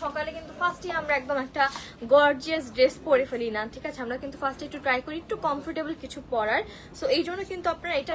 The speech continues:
নিয়ে নিতে পারেন, ড্রেসটা খুবই সুন্দর। So এটা যার যার ভালো লাগছে, ঠিক আছে? এটা যার যার ভালো লাগছে স্ক্রিনশট নিয়ে পেজে ইনবক্স করে ফেলতে পারেন, অথবা আমাদের শপ ভিজিট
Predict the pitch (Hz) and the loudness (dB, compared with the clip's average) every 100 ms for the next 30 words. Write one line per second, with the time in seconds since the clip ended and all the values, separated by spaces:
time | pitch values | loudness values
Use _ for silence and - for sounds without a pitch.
0 | 269 262 277 294 277 285 247 233 - 285 | -2 -4 -4 -8 -8 -8 -4 -6 -6 -14
1 | - 302 320 359 370 294 277 285 349 - | -12 -14 -12 -14 -12 -12 -6 0 0 -2
2 | - - 277 269 339 277 269 285 294 349 | -12 -10 -6 -2 -2 0 0 0 -2 -4
3 | 294 277 294 277 220 - - 311 240 302 | -2 2 2 0 -4 -8 -14 -14 -14 -12
4 | 247 254 254 320 311 294 294 294 330 - | -8 -6 -6 -8 -8 -6 -8 -10 -16 -16
5 | 302 302 - 330 330 - 262 247 254 339 | -16 -14 -10 -8 -8 -10 -12 -8 -8 -8
6 | - - - - 311 311 302 370 294 262 | -12 -18 -20 -10 -6 -6 -8 -10 -6 -2
7 | 240 - - 311 320 320 311 330 311 294 | -2 -2 -6 -6 -4 -6 -6 -6 -4 -2
8 | - - - - 247 294 311 285 262 254 | -4 -10 -16 -8 -8 -6 -4 -4 -6 -8
9 | 285 302 285 277 233 220 269 | -8 -2 -2 -2 -12 -14 -14